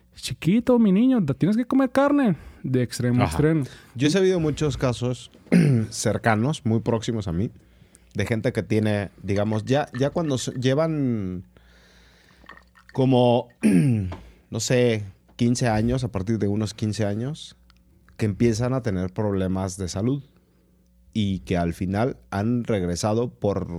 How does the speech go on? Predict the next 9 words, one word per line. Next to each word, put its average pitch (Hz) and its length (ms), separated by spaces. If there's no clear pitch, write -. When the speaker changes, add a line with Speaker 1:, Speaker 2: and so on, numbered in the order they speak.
Speaker 2:
recomendaciones 90 1040
médicas 135 640
a 87 600
consumir, 90 480
al 90 120
consumo 98 300
de 90 80
la 82 80
carne. 78 300